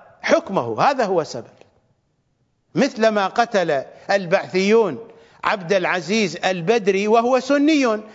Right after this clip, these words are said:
من علماء السنة لأنه عارضه، قتلوا محمد باقر الصدر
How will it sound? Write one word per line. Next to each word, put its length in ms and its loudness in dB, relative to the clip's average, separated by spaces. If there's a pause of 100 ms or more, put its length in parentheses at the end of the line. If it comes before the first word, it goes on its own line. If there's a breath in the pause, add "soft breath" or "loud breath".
من 160 0
علماء 480 0
السنة 580 -2 (220 soft breath)
لأنه 520 2
عارضه، 600 0 (2000)
قتلوا 520 0
محمد 480 -2
باقر 320 0
الصدر 380 -2